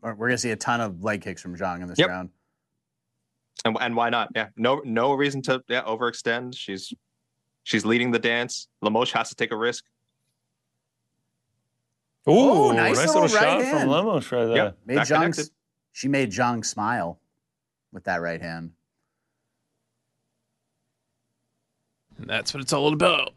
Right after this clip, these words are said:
Speaker 1: Yep, sure
Speaker 3: That's what
Speaker 1: is.
Speaker 3: it's all about.
Speaker 1: Okay.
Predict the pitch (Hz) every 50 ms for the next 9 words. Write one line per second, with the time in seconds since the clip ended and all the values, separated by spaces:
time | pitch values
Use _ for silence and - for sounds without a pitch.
0 | _ - 87 98 110 135 - - _ _ - - - 127 147 156 160 151 135 120
1 | 113 110 110 113 113 113 110 110 104 104 98 92 87 - _ _ _ _ _ _
2 | _ _ _ _ _ _ _ _ _ _ _ _ _ _ _ _ _ _ _ _
3 | _ _ _ _ _ _ _ _ _ _ _ _ _ _ _ _ _ _ _ _
4 | _ _ _ _ _ - - 120 131 143 151 175 196